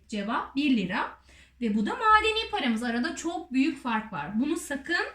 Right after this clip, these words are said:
unutmayın. Şurada ne yazdığını, ne istediğini ona kontrol etmeyi ihmal etmeyin. Bir alta iniyorum.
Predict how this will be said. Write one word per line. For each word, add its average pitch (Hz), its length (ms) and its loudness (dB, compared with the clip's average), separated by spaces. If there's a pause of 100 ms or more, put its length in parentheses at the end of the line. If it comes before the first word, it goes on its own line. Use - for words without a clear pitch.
(140)
unutmayın. 277 640 -2 (360)
Şurada 339 680 -4
ne 240 240 0
yazdığını, 220 640 0
ne 330 140 2
istediğini 254 680 0 (460)
ona 269 340 0
kontrol 277 480 0
etmeyi 254 520 0 (220)
ihmal 269 520 2
etmeyin. 202 520 -2 (320)
Bir 480 120 2 (220)
alta 370 180 -6
iniyorum. 233 520 0